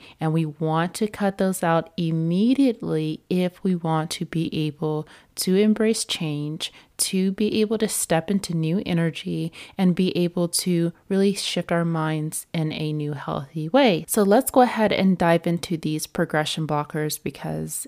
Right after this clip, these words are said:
it is a real thing. <laughs> Okay. So the number one thing that is getting in the way of your own growth and progression is going to be your pride.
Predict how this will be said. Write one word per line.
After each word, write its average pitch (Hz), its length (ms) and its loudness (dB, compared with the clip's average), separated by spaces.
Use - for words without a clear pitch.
it 156 180 -2
is 151 280 -6
a 156 80 -2
real 147 220 -4
thing. - 360 -8
<laughs> - 40 -16
Okay. - 400 -2
So 226 340 4
the 226 240 6
number 208 440 6
one 202 340 4
thing 160 320 0
that 170 160 2
is 170 220 0
getting 175 520 2
in 180 220 6
the 240 80 6
way 180 560 2
of 151 160 -4
your 160 340 2
own 180 300 4
growth 185 500 2
and 170 140 0
progression 185 600 0
is 185 180 -2
going 165 280 0
to 170 100 -6
be 156 380 -2
your 151 160 0
pride. 147 720 -2